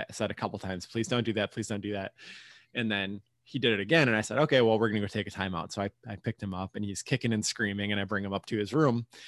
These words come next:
and eventually he calms down and I say, like, "Okay, why were you doing that?"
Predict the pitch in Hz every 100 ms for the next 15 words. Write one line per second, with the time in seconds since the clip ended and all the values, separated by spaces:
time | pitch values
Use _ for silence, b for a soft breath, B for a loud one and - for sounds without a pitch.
0 | B B 131 131 131 156 151 139 123 117
1 | 110 110 95 95 107 98 - _ _ _
2 | 113 113 101 98 107 147 131 98 95 104
3 | 120 131 147 190 117 90